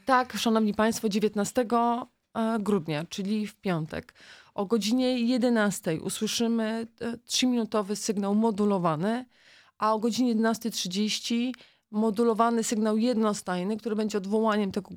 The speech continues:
głównego, e, tego głównego alarmu. I co ważne, to są ćwiczenia, więc proszę nie podejmować żadnych, e, żadnych działań.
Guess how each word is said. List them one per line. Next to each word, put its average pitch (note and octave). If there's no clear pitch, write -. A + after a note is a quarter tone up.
głównego, F#3+
e, E3
tego G3
głównego G3
alarmu. F#3
I -
co B3
ważne, G#3
to B3
są C4
ćwiczenia, G#3+
więc G3+
proszę A#3+
nie A#3+
podejmować A3+
żadnych, A3+
e, G#3
żadnych A3
działań. A3